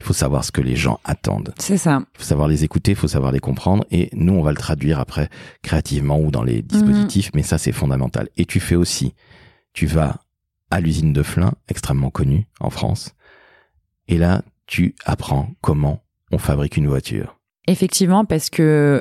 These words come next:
Speaker 2: faire de la communication et du marketing, c'est bien, mais au final, euh, à l'époque, ce qu'on nous, ce qu'on nous disait quand on travaillait, euh, enfin, chez Renault, c'est, «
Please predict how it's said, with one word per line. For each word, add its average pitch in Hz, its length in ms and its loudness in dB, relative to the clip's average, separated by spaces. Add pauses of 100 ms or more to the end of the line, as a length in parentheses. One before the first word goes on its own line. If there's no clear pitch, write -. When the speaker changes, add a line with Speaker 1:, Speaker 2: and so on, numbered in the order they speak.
(160)
Speaker 2:
faire 160 200 0
de 151 40 0
la 156 80 0
communication 151 460 0
et - 20 0
du 151 60 0
marketing, 147 360 -2
c'est - 220 -4
bien, 147 320 0
mais 151 220 2
au 139 80 2
final, 165 600 2
euh, 127 160 2 (120)
à 139 80 0
l'époque, 143 280 0
ce - 60 -8
qu'on 131 140 0
nous, 123 280 0
ce - 120 -10
qu'on 131 100 0
nous 120 400 2
disait 127 320 0
quand 127 180 -2
on 123 120 -2
travaillait, 127 580 -2
euh, 113 100 -6
enfin, 120 220 -4
chez 127 160 -4
Renault, 131 260 2
c'est, « 135 260 -2